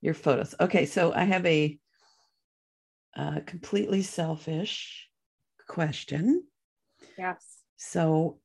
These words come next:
Speaker 1: in my podcast, what I do, we have show notes. So, and those go on my website.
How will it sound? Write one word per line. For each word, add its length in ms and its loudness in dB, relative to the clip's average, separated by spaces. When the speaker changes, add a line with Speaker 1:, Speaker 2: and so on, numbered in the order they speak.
Speaker 1:
in 340 0
my 180 0
podcast, 1000 -4
what 140 -6
I 100 0
do, 260 -2
we 140 -4
have 160 -6
show 220 4
notes. 540 -2
So, 400 6
and 180 6
those 200 6
go 220 4
on 180 6
my 100 4
website. 520 2